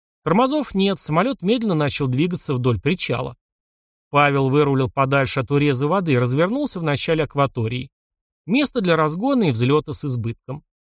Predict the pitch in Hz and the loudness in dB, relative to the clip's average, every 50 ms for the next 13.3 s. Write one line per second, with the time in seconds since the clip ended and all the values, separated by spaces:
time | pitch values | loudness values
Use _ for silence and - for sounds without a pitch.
0 | _ _ _ _ _ _ _ _ _ 127 139 143 139 - 156 160 156 - - 147 | _ _ _ _ _ _ _ _ _ 0 2 2 2 2 0 0 0 0 0 -2
1 | 143 139 139 151 147 - - - 160 160 202 233 214 143 113 110 - 127 - - | 0 0 2 2 0 0 -2 -8 -6 -2 0 0 0 0 -2 -6 -10 -14 -14 -12
2 | _ 156 147 139 139 160 185 170 143 123 117 - - - _ _ _ _ _ _ | _ 0 0 2 2 2 0 -2 -4 -4 -4 -8 -14 -20 _ _ _ _ _ _
3 | _ _ _ - - 147 156 202 262 320 294 - - 170 175 - - 156 143 131 | _ _ _ -6 -2 0 2 2 2 0 -4 -4 -2 -2 -2 -2 -2 0 0 2
4 | 117 123 120 123 123 - - - - 139 117 117 - - - _ _ _ _ _ | 2 4 2 2 0 0 -4 -8 -8 -8 -8 -8 -10 -14 -16 _ _ _ _ _
5 | _ _ _ _ _ _ _ _ _ _ _ _ _ _ _ _ _ _ _ _ | _ _ _ _ _ _ _ _ _ _ _ _ _ _ _ _ _ _ _ _
6 | 123 147 175 220 254 269 - - - 185 - - - - 165 185 220 233 214 - | 0 2 4 4 2 2 -2 -6 -12 -14 -14 -14 -8 -2 0 2 2 2 0 -4
7 | _ - - 139 120 120 104 - 165 190 196 - - - 156 151 147 135 127 - | _ -4 -2 0 0 0 -2 -2 -2 -4 -4 -4 -4 -2 -2 0 0 -2 -4 -6
8 | - 143 131 - _ _ _ _ _ _ _ _ _ - - - 247 269 285 277 | -8 -14 -16 -16 _ _ _ _ _ _ _ _ _ -18 -8 -2 0 2 2 4
9 | 254 233 - - - 185 185 180 170 - - 269 269 - - 208 196 196 196 156 | 2 0 0 -2 -2 2 2 2 2 2 0 -2 -2 -2 -2 -2 0 0 0 2
10 | 127 131 131 135 143 147 - - _ - 139 131 - 160 147 139 127 143 131 - | 2 0 0 0 -2 -6 -10 -16 _ -4 -4 -2 2 2 2 2 2 0 -2 -4
11 | - 127 - 139 135 127 - - - 226 - - - - - 139 135 135 151 151 | -6 -8 -2 0 0 0 0 -2 -6 -6 -4 -4 -8 -6 -4 -4 -2 -2 0 0
12 | 143 131 123 123 123 113 110 131 156 170 - - - 139 120 123 113 - - 190 | 2 2 4 2 2 2 2 0 0 0 -2 -4 -4 -4 -2 -2 -4 -4 -4 -6
13 | 208 - - _ 131 127 | -6 -6 -8 _ -12 -12